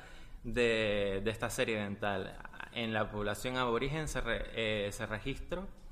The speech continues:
eh, un elevado número de lesiones periapicales que afectaron en gran medida a la salud oral de esta población, y en San Francisco también se registran, eh, varios casos de lesiones pulpoalveolares y de exposición de la cavidad pulpar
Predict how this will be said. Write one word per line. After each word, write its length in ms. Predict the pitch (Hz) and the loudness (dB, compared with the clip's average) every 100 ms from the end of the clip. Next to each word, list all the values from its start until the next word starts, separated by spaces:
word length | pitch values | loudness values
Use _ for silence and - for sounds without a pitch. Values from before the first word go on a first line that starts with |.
| - - - - - - - - 120 | -14 -14 -14 -14 -12 -10 -10 -8 0
eh, 200 | 117 113 | 2 4
un 140 | 135 | 4
elevado 600 | 135 135 135 139 135 131 | 4 6 8 8 8 6
número 380 | 127 135 127 117 | 4 2 4 4
de 80 | 104 | 4
lesiones 400 | 104 - 123 117 | 2 0 -2 0
periapicales 720 | 131 117 110 107 123 147 165 | 0 2 2 2 2 4 2
que 100 | 139 | 0
afectaron 540 | 135 113 - 127 127 120 | 0 0 0 2 2 2
en 120 | 110 | 2
gran 180 | 110 117 | 4 4
medida 480 | 113 117 123 107 98 | 2 2 2 2 2
a 100 | 104 | 0
la 120 | 101 | 0
salud 220 | 104 104 | -2 0
oral 320 | 110 113 113 | 2 4 2
de 60 | 107 | 0
esta 200 | 107 110 | -2 -2
población, 640 | 98 98 - 135 170 185 - | -2 -4 -4 -4 -4 -6 -4
y 80 | 113 | -2
en 80 | 113 | 0
San 240 | 117 110 | -2 0
Francisco 800 | 110 107 - 165 - - 180 - - - - | 0 -2 -2 -4 -4 -4 -4 -6 -14 -16 -4
también 260 | 117 117 127 | 0 0 0
se 120 | 135 | 0
registran, 720 | 131 107 127 - 113 107 95 - - - - | -2 -4 -8 -4 2 2 2 -8 -16 -16 -8
eh, 320 | 120 113 110 101 | 0 2 2 4
varios 280 | 113 113 - | 4 4 2
casos 280 | 143 - | 2 2
de 60 | 120 | 2
lesiones 280 | 113 117 110 | 2 0 -2
pulpoalveolares 1000 | 120 110 107 98 104 104 113 127 113 107 | -4 2 2 4 2 4 4 4 2 0
y 100 | 107 | -2
de 80 | 101 | -2
exposición 760 | - 110 104 - 120 117 117 | -4 -6 -6 -4 -2 0 2
de 80 | 110 | 2
la 140 | 104 | 2
cavidad 320 | 101 104 104 107 | 2 2 2 2
pulpar 720 | 113 110 143 190 - - | 0 2 2 2 -4 -14